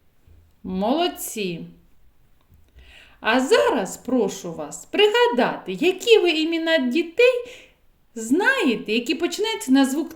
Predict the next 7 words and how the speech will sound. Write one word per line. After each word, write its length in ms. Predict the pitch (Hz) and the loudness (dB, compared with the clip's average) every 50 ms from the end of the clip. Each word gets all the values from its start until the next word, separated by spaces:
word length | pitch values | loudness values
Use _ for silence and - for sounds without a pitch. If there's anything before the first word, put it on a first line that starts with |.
| - _ | -8 _
Т. 220 | - 311 262 - - - - - _ _ _ _ _ _ _ _ _ _ _ _ _ _ _ _ _ _ _ | 0 0 0 0 -4 -14 -20 -20 _ _ _ _ _ _ _ _ _ _ _ _ _ _ _ _ _ _ _
Як 260 | - 466 554 523 494 | -2 0 0 2 2
ми 120 | 427 381 349 | 2 2 4
можемо 460 | 339 381 453 453 - 311 277 262 254 | 4 4 4 4 4 4 4 6 6
назвати 800 | 233 233 240 240 233 233 226 226 233 269 311 349 349 - 254 233 | 6 6 4 4 2 2 0 2 2 4 4 2 2 0 -2 -2
цю 220 | - - - 247 | 0 2 2 2
дівчинку? 880 | 202 185 208 180 170 - - - - 156 156 156 - - - - - | 2 2 0 -4 -4 -8 -12 -16 -16 -14 -16 -16 -18 -18 -18 -18 -18